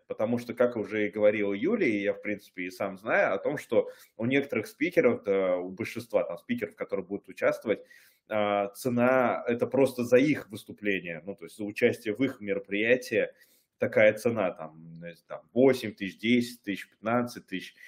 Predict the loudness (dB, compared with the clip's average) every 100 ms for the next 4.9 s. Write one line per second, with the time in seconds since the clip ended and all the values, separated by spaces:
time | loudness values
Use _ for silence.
0 | -20 -12 2 4 4 2 -4 -4 -4 -8
1 | _ _ _ 0 6 6 6 2 0 -4
2 | 0 2 2 0 0 0 0 0 0 0
3 | -2 -4 -4 -2 -2 -2 -2 -2 -2 0
4 | 6 6 4 0 -4 -6 -8 -10